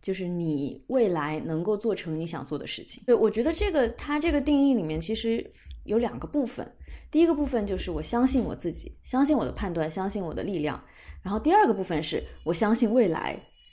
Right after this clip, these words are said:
就即使我现在没有达到那个，未来我也会达到。所以我觉得我们可以先聊聊第一部分，就是相信自己，就自信的来源是什么？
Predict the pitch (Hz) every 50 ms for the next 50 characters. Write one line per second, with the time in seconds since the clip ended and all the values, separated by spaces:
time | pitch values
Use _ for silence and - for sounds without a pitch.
0 | - - 285 233 - 233 294 294 - 330 - 247 262 - 349 381 330 262 233 254
1 | 247 214 190 170 170 170 185 208 190 - 160 135 143 156 170 165 160 156 156 156
2 | 151 156 - - 294 311 285 220 180 147 151 156 156 160 175 196 180 - - -
3 | - 294 262 208 - 160 - - - - - 76 - - - - - _ _ -
4 | - - - - - - - - 311 349 349 302 226 185 - 180 180 190 240 247
5 | 247 - - - - 220 220 233 294 311 330 320 269 254 285 294 294 262 214 226
6 | 240 254 247 302 302 302 311 349 339 302 254 214 - 190 175 185 220 233 226 -
7 | 302 277 285 320 302 370 311 254 233 240 220 190 - - 117 240 233 262 247 -
8 | 359 339 311 294 320 320 285 254 220 202 - 147 170 254 311 254 165 156 180 -
9 | - 156 - - 175 - - - - -